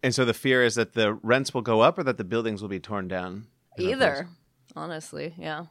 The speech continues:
Speaker 1: And, and what's that uncertainty do now? Like, what? How does that affect what they do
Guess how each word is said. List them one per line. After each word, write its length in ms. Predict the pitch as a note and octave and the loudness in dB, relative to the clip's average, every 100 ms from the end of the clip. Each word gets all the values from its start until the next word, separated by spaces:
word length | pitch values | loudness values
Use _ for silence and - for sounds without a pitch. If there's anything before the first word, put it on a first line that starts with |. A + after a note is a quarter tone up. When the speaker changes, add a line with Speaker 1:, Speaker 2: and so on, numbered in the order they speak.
| _ | _
Speaker 1:
And, 120 | A#2+ - | -6 -2
and 120 | A#2+ | 0
what's 200 | C#3 - | 0 0
that 140 | E3 | 2
uncertainty 680 | C#3+ C3 - C3 G2 A#2 B2 | 2 2 -2 -4 -4 -6 -4
do 640 | G2 G#2 A#2 A2+ G2+ G2+ G2+ _ _ _ - | -4 -2 0 0 -2 -6 -10 _ _ _ -6
now? 340 | G2 G#2 A#1 | -2 0 -2
Like, 220 | D#2 G2 G2 - | -8 -12 -14 -8
what? 260 | G#2+ A2+ | -2 -2
How 160 | G2+ A#2 | 0 -2
does 100 | A2+ | 0
that 120 | A2 | -2
affect 320 | G2+ G#2+ G2+ | -4 -6 -8
what 120 | G#2 | -8
they 120 | G2+ F#2 | -8 -8
do 420 | F#2 F#2 F2+ | -6 -8 -10